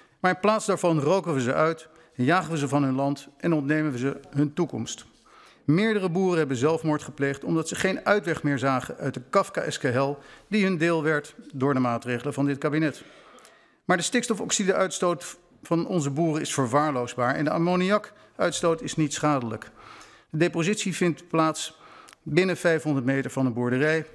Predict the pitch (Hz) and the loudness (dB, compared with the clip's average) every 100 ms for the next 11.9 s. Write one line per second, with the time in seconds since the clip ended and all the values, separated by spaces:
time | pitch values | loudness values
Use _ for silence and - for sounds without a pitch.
0 | - - _ 175 170 156 127 135 131 127 | -18 -20 _ -2 0 -2 0 0 0 0
1 | 131 139 131 - 139 - 131 127 120 123 | 0 0 -2 -2 -2 0 0 0 -2 -2
2 | 117 123 117 120 110 123 120 123 127 - | -2 0 0 0 -4 -2 0 0 -2 -6
3 | - _ _ _ - 220 - 135 113 110 | -18 _ _ _ 0 2 2 -2 -2 -8
4 | 117 - _ - - _ _ _ - 247 | -14 -20 _ -20 -20 _ _ _ 2 2
5 | 226 196 180 185 - 185 - - _ _ | 0 -2 -2 -2 -2 -4 -6 -14 _ _
6 | _ - - 175 175 165 151 131 147 143 | _ -14 -2 0 0 0 0 0 -2 -2
7 | - 170 165 147 127 127 113 120 - 139 | -2 -2 0 -2 0 -2 -2 -4 0 0
8 | 131 120 - 131 123 123 117 - 131 120 | 0 -4 -4 -2 0 0 0 -4 -4 -4
9 | 113 117 160 226 220 202 196 165 156 175 | -4 -4 0 0 0 -2 -4 -4 -4 0
10 | 180 - 131 135 147 147 - 170 175 151 | -2 -2 -4 -2 -4 -4 -2 0 0 -2
11 | 143 113 185 - 160 156 143 147 | -4 -2 -4 -2 -2 -2 0 -2